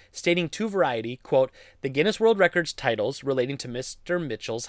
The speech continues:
highest scores on Donkey Kong have all been disqualified due to Twin Galaxies being our source of verification for these achievements. We also recognize records for first perfect score on Pac-Man and highest score on Pac-Man.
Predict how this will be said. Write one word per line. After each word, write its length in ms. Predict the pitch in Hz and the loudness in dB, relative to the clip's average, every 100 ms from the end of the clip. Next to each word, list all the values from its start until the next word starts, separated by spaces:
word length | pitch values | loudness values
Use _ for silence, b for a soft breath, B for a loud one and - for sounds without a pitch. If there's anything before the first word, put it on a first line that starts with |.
| - | -6
highest 320 | 143 202 240 | -2 -2 -2
scores 300 | - 151 143 | -2 0 0
on 120 | 123 | -2
Donkey 320 | 120 110 110 | -4 -6 -6
Kong 220 | 113 131 120 | -6 -8 -6
have 140 | 123 | -2
all 160 | 120 147 | 0 0
been 140 | 185 | 0
disqualified 600 | 202 - 131 127 135 127 | -4 -2 2 2 0 -2
due 100 | 127 | -4
to 120 | 123 | -10
Twin 260 | - 139 160 | -6 -6 0
Galaxies 420 | 139 127 - 135 | 0 0 -6 -10
being 220 | 123 120 | -8 -8
our 180 | 90 120 | -4 -4
source 460 | - 123 123 - - b b - | -4 -4 -4 -6 -12 b b -8
of 140 | 156 | 2
verification 680 | 156 151 - - 120 113 147 | 4 4 0 -4 -6 -6 -10
for 120 | - | -10
these 160 | 117 123 | -8 -8
achievements. 680 | - 226 226 110 82 - - B B B | -6 -6 -6 -10 -12 -12 -14 B B B
We 100 | 131 | 0
also 300 | 135 156 214 | 2 4 2
recognize 520 | 196 170 175 160 151 | 4 2 2 0 0
records 360 | 131 131 139 131 | 0 0 0 -4
for 120 | - | -8
first 460 | 113 135 139 - - b b b - | -4 -2 -2 -6 -14 b b b 0
perfect 320 | 220 220 - | 2 2 -2
score 280 | - 131 123 | 0 2 2
on 180 | 117 | -2
Pac-Man 540 | - 185 196 - 117 110 | -2 0 0 -4 -8 -8
and 140 | 117 | -6
highest 320 | 127 131 151 | -4 -2 -2
score 240 | - 127 117 | -2 -2 -2
on 240 | 113 202 | -2 -4
Pac-Man. 540 | 180 - 98 - 67 | -6 -12 -14 -18 -20